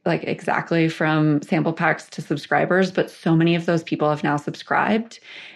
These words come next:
And they're in my D Ms being like, "I love this product. I use it every day. I'm so glad I found you. Like, it's helping my sleep. It's helping my energy. I love it so much." And I'm like,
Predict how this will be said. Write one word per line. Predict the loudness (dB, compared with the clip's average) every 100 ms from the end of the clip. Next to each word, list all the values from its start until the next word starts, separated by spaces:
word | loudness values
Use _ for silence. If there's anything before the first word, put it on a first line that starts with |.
| 0
And | 4 4 2 -10 _ _ _ _ _ _
they're | 2 4 6
in | 4
my | 4
D | 4 4 4
Ms | 2
being | 2 2 2
like, | 2 0
"I | 0
love | 2 2
this | 0 -2
product. | 0 0 0
I | 0
use | 0
it | -2
every | -2 0
day. | 2 2
I'm | 2
so | 0 -2
glad | 0
I | 0
found | 0 2 4 4
you. | 2 2
Like, | 0 -6
it's | -4
helping | -2 0 -2
my | -4
sleep. | 0 2 2
It's | -2
helping | -4 -2 -2
my | -2 0
energy. | 2 2 2 0
I |
love | 0 -2
it | -4
so | -2
much." | 0 0 -2 -4
And |
I'm | -2
like, | -2 -4 -6